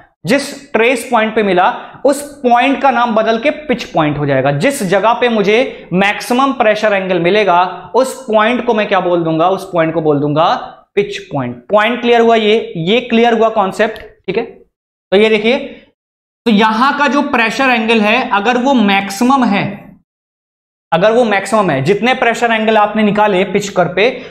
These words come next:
उसमें लेट से सबसे ज्यादा maximum मुझे यहां मिल रहा है, तो जिस point पे मिला उस point का नाम क्या हो जाएगा, उस point का नाम हो जाएगा pitch पॉइंट।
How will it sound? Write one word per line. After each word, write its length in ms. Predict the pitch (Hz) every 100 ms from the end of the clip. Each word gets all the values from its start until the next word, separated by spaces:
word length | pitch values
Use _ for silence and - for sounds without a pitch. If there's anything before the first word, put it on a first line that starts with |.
| -
उसमें 480 | 208 240 277 269 196
लेट 240 | 208 240
से 160 | 254 285
सबसे 340 | 247 233 262
ज्यादा 220 | 233 226
maximum 460 | 233 214 214 226 233
मुझे 180 | 208 240
यहां 280 | 214 180 180
मिल 180 | 147
रहा 140 | 131 123
है, 80 | 120 - _ _ _ _ -
तो 180 | - -
जिस 400 | 156 - 302 294
point 520 | - 240 233 262 240
पे 80 | 269
मिला 600 | 226 190 180 214 - -
उस 160 | 220 233
point 400 | 208 208 226 233
का 80 | 208
नाम 240 | 185 190
क्या 140 | 190
हो 100 | 175
जाएगा, 600 | 156 147 143 190 226 - -
उस 140 | 196 - 190
point 260 | 180 185
का 80 | 180
नाम 200 | 156 160
हो 120 | 156
जाएगा 300 | 139 139 180
pitch 360 | 196 - 156 -
पॉइंट। 260 | - 196